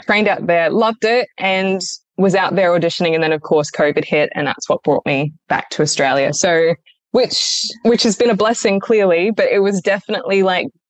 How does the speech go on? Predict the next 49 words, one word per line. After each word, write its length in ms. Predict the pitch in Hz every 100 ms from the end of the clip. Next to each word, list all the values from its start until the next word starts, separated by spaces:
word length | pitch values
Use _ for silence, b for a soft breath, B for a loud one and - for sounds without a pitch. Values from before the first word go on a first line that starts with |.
| -
starting 440 | - 175 170 175
all 100 | 165
over 240 | 156 156 156
again. 380 | 147 143 147 151
You 100 | 151
know, 160 | 156 147
all 180 | 180 185
of 60 |
my 260 | 185 165 165
connections 720 | 214 220 - - 214 208 208 180
and 260 | 165 160 -
all 160 | 180 180
of 80 |
my 120 | 170 170
network 420 | 170 - 160 165
was 140 | 160
in 80 | 165 151
London, 300 | 151 156 147
and 100 | 151
coming 200 | 160 147
back 160 | -
to 80 | -
Australia 440 | 127 147 143 143 139
was 160 | 143
like 280 | 135 110 147 - B B B _ -
going 200 | 160 147
back 200 | 147 -
to, 340 | - 160 151 160
"Okay, 300 | 262 240 180 -
nobody 400 | 196 214 220 240
in 80 | 226
the 80 | -
film 340 | 240 226 202
world 280 | 170 156 151
knows 280 | 147 147 139
me 120 | 143
here, 260 | 151 147 190
so 200 | - 156
we 100 | 151
better 320 | 147 151 151
get 240 | 147 151 -
hustling." 600 | 170 151 - 160 180 220 180
And 280 | 147 151 151 b b b -
yeah, 260 | 233 440 -
have 280 | 196 196
been, 200 | 185 254
and 300 | 262 226 226 -
<laughs> 300 | 269 269 -
I 140 | 254